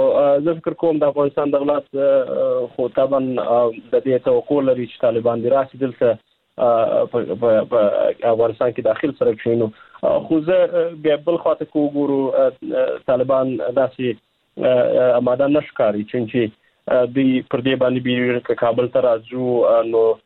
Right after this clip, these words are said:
دا به په، د دې په معنا وي چې موږ د افغانستان دولت په رسمیت پیژنو او د طالبانو هغه ادعا چې مثلاً کابل، د کابل دولت،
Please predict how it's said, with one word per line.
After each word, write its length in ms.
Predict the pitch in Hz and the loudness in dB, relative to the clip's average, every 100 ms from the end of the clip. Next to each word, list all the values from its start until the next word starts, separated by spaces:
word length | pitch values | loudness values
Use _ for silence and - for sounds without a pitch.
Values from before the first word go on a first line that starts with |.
| _ _ - 120 | _ _ -8 -2
دا 100 | 127 | -2
به 320 | 117 120 113 - - | 2 2 2 -2 -6
په، 80 | - - 117 | -4 -2 -2
د 100 | 117 | -2
دې 120 | 117 | -2
په 60 | 120 | -2
معنا 240 | 120 123 | 0 0
وي 140 | 120 | -2
چې 120 | 117 120 | -2 -4
موږ 160 | 120 | -2
د 40 | 117 | 0
افغانستان 520 | 110 117 110 127 120 | 0 0 -2 -4 0
دولت 360 | 113 120 143 139 _ | 0 2 0 -2 _
په 80 | 135 | -2
رسمیت 340 | 117 110 123 120 | -2 0 -2 -2
پیژنو 580 | 131 120 113 123 120 113 107 _ _ _ | -2 -2 0 0 0 -2 -4 _ _ _
او 300 | 120 117 117 | -2 2 2
د 120 | 120 | 0
طالبانو 500 | 113 120 117 123 120 | 0 0 0 0 0
هغه 460 | 113 - 139 127 117 113 127 - | -2 0 0 0 0 -2 -4 -4
ادعا 240 | 123 123 120 | -4 0 -2
چې 160 | - | -2
مثلاً 380 | 120 107 120 117 | -8 -4 -2 -2
کابل، 400 | 110 113 110 110 107 117 113 | -2 -4 -2 -4 -4 -2 -2
د 60 | |
کابل 420 | 110 113 110 120 | 0 0 0 0
دولت، 320 | 117 113 117 | 2 2 2